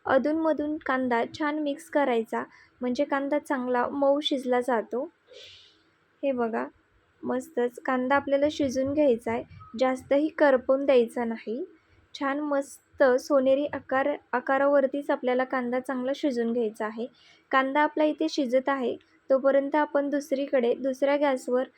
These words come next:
बाकीचे सगळे मसाले भाजून घेऊ. तर मसाले भाजण्यासाठी सुद्धा चांगली कढई घ्यायची जाड,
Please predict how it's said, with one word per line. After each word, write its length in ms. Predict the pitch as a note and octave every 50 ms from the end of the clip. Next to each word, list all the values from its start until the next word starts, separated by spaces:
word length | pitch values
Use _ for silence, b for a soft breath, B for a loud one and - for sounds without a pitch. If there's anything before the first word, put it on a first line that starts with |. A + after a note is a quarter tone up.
| b b b b b
बाकीचे 480 | A#3+ A#3 C4 B3+ C4 C#4 B3 - D4 D4
सगळे 320 | D4 D#4 C#4+ B3 C4 C4 C#4
मसाले 420 | C#4 C#4+ C#4 C#4 C#4+ C4+ C4+ C#4
भाजून 400 | C#4+ C#4+ C4+ A#3+ A3+ B3 B3 B3+
घेऊ. 260 | B3+ C#4 C4+ C4+ D4+ G4 - _ _ _ _ _ _ _ _ _ b b b b b b - - _ _ - _ _ _ _ -
तर 60 | D4
मसाले 440 | C#4 C#4+ C#4+ C#4+ C#4+ D4+ C#4+ D4+ D#4+
भाजण्यासाठी 640 | E4 D#4+ D4+ C#4 C#4 C#4 C#4+ C#4 D#4 C#4 C#4 D4 C#4+
सुद्धा 320 | C#4+ D4+ C4+ B3 B3 B3 B3 - -
चांगली 400 | - - D4+ C4+ B3+ B3+ B3+ C4+
कढई 420 | C4+ - D4 C4+ B3+ B3+ B3+ C4
घ्यायची 440 | C4 C#4+ C#4+ B3 A3+ - - A#3 B3+ B3+
जाड, 360 | A#3+ A#3 - B3+ A#3 A#3 A#3